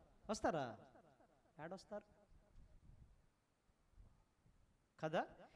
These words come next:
ఇది కొంతమంది కుటుంబాల్లో. కొన్ని కుటుంబాలు భార్య భర్తలు బాగానే ఉంటారు,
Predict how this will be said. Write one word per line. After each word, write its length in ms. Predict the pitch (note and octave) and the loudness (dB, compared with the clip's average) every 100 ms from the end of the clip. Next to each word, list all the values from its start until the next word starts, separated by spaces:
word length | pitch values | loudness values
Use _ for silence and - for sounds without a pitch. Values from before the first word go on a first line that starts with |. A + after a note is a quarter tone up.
| - | 2
ఇది 120 | D#4 D#4+ | 4 4
కొంతమంది 560 | D#4+ C4 C#4 D4+ D4+ | 8 8 10 10 10
కుటుంబాల్లో. 760 | D4 C#4+ C#4+ A#3+ G#3+ F3 C3+ A#2 - - - - - - - - - | 8 4 4 6 6 6 0 -2 -10 -18 -20 -20 -20 -20 -20 -14 6
కొన్ని 240 | D4+ D#4+ | 10 10
కుటుంబాలు 680 | E4 D#4 E4 D4+ D4+ C#4+ A#3+ - - | 8 6 10 10 10 8 4 -2 4
భార్య 360 | E3 A#3 D#4 | 12 12 12
భర్తలు 320 | D#4 D#4 D#4 C#4+ | 12 12 10 12
బాగానే 260 | C4+ D4 | 12 12
ఉంటారు, 500 | C#4+ C4 A#3+ F#3 C#3+ | 10 8 6 6 2